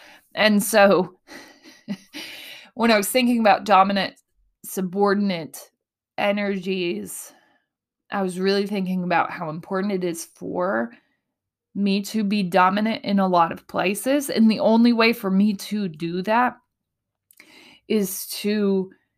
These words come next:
create a reality where I maintain my highest vibrational state, where people can feel that expand and exude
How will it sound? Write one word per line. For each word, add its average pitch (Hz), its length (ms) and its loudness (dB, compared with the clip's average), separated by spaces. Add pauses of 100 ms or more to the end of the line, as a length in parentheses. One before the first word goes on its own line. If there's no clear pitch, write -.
(840)
create 190 720 0
a - 100 -2
reality 196 720 2
where 190 240 0
I 196 80 -2
maintain 190 1000 -4
my 190 160 -2
highest 170 400 -6
vibrational 170 640 -6
state, 165 720 -6
where 196 140 -8
people 180 400 -6
can 175 280 -10 (300)
feel 196 560 -2
that 190 300 2
expand 180 680 -8
and 180 140 -6
exude 190 920 -6